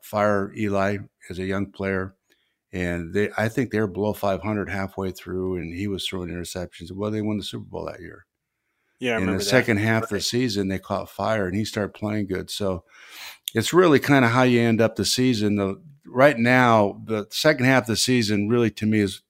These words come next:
Speaker 1: you find out who teams really are, you know?
Speaker 2: Yeah,
Speaker 1: You
Speaker 2: that's
Speaker 1: fought through injuries, you know, uh, you know, all the things that happened. You, you kinda get through it, and things start to divide and separate, and you kinda really see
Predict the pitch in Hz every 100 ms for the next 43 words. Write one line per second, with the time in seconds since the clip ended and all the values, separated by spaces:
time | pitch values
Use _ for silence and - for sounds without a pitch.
0 | _ - 104 - 110 104 95 101 - 101
1 | 90 92 110 110 104 90 80 - 87 _
2 | _ - 90 87 87 87 _ - 98 85
3 | - - 95 117 110 - 104 101 95 101
4 | 101 101 98 - 98 98 95 95 90 95
5 | 98 98 - 135 110 107 117 104 113 110
6 | 98 87 98 98 104 95 95 - 95 90
7 | - 107 92 - - 110 104 - 104 101
8 | 104 101 95 87 - 113 104 - - -
9 | 110 107 - 113 101 92 85 101 98 104
10 | 92 87 - 101 - 98 101 98 92 85
11 | - - - _ - 107 151 139 120 117
12 | 101 - 117 107 98